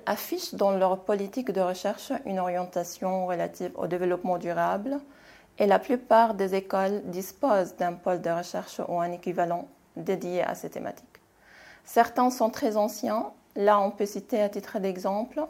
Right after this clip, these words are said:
l'Institut de la responsabilité sociétale par l'innovation d'Exalia La Rochelle, qui travaille depuis longtemps sur la thématique de développement durable.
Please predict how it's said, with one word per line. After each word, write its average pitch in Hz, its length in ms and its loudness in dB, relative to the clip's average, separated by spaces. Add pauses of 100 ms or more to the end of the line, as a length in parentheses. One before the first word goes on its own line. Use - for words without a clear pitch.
(320)
l'Institut 247 580 2
de 202 80 0
la 196 140 0
responsabilité 196 840 -2
sociétale 185 720 -4
par 170 180 0
l'innovation 196 760 -2
d'Exalia 175 480 -2
La 170 120 0
Rochelle, 202 460 -2 (440)
qui 247 100 -4
travaille 226 460 6
depuis 196 340 -2
longtemps 220 500 0
sur 196 300 -6
la 175 120 0
thématique 214 600 -4
de 190 80 0
développement 190 460 -2
durable. - 300 -4